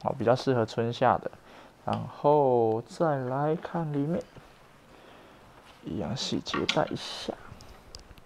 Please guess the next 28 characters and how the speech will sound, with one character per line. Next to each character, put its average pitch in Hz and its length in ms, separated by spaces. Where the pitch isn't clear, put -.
好， - 260
好， - 80
这 - 140
个 - 160
Ripstop， - 440
然 110 80
后 104 140
这 123 120
个 - 140
一 135 100
样 165 140
哈， 160 100
纽 117 200
扣 - 320
老 107 160
样 123 300
子， - 220
都 120 140
有 113 100
这 - 100
个 110 100
钢 123 260
印。 131 220
打 - 80
开 135 200
来， 147 520
拉 165 140
链， 170 120